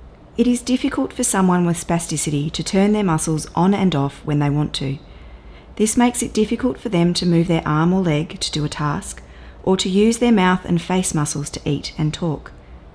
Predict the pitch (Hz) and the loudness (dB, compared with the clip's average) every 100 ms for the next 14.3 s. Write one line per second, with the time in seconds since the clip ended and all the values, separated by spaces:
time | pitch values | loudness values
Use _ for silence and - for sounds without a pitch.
0 | - - - - - - 175 208 226 240 | -20 -20 -20 -20 -10 0 2 2 0 0
1 | 233 196 180 170 165 165 160 160 - 156 | 0 0 4 4 4 2 0 -2 -4 -4
2 | - 143 151 160 226 - - - - - | -4 -4 -2 -2 -4 -10 -20 -20 -2 2
3 | 180 196 - 147 151 147 156 165 147 - | 4 4 0 -2 -2 -2 0 0 -2 -4
4 | - - - - - - - - - - | -12 -16 -20 -20 -20 -20 -20 -18 -18 -2
5 | 208 - 254 277 196 - 170 - 165 - | 0 6 6 4 0 -4 -4 -2 -2 -2
6 | 160 151 151 147 143 170 202 202 143 135 | -4 -2 0 0 0 2 4 4 2 2
7 | 143 - 160 156 175 190 190 147 143 165 | -2 0 -2 2 2 2 2 -2 2 4
8 | 170 180 180 170 165 170 165 - 143 139 | 4 4 4 4 6 6 4 2 -2 -2
9 | 139 - 143 143 143 143 151 135 139 131 | -4 -2 0 2 2 0 -2 -4 -6 -8
10 | - - - - - - - - - 220 | -10 -14 -16 -20 -20 -20 -20 -20 0 4
11 | 220 220 220 262 - 330 320 - 170 165 | 8 6 6 2 2 0 2 4 4 2
12 | 160 170 151 147 - 165 - 170 175 190 | 0 2 4 2 0 -4 -2 2 4 4
13 | 220 - 233 208 156 165 - 185 - 151 | 2 0 0 2 2 -2 -2 -2 0 -4
14 | 135 - | -6 -10